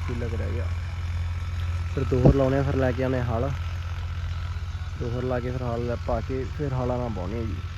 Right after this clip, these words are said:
ਫਿਰ ਕਰਦੇ ਇਹਨੂੰ ਫੁੱਲ ਤਿਆਰ। ਮਿੱਤਰੋ, ਗੇੜਾ ਦੇਖਦੇ ਕਿੰਨੇ ਟਾਈਮ ਚ ਲਾਉਂਦਾ। ਛੇ ਵੱਜ ਕੇ ਦਸ ਮਿੰਟ ਹੋ ਗਏ ਟਰੈਕਟਰ ਚਲਾਦਾ ਆਪਾਂ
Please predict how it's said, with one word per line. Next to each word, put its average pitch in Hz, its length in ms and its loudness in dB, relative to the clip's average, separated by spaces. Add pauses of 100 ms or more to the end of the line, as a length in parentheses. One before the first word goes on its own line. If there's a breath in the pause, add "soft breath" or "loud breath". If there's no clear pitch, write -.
ਫਿਰ 123 140 -4
ਕਰਦੇ 98 200 -4
ਇਹਨੂੰ 113 200 -2
ਫੁੱਲ 110 200 -4
ਤਿਆਰ। 101 220 -2 (1600)
ਮਿੱਤਰੋ, 311 240 12
ਗੇੜਾ 269 280 10
ਦੇਖਦੇ 247 220 6
ਕਿੰਨੇ 247 200 4
ਟਾਈਮ 262 200 8
ਚ 269 40 2
ਲਾਉਂਦਾ। 277 340 8 (120)
ਛੇ 262 100 6
ਵੱਜ 262 200 6
ਕੇ 269 100 0
ਦਸ 247 220 10
ਮਿੰਟ 247 240 2
ਹੋ 233 120 4
ਗਏ 269 180 6 (160)
ਟਰੈਕਟਰ 233 280 2
ਚਲਾਦਾ 208 340 4
ਆਪਾਂ 202 260 2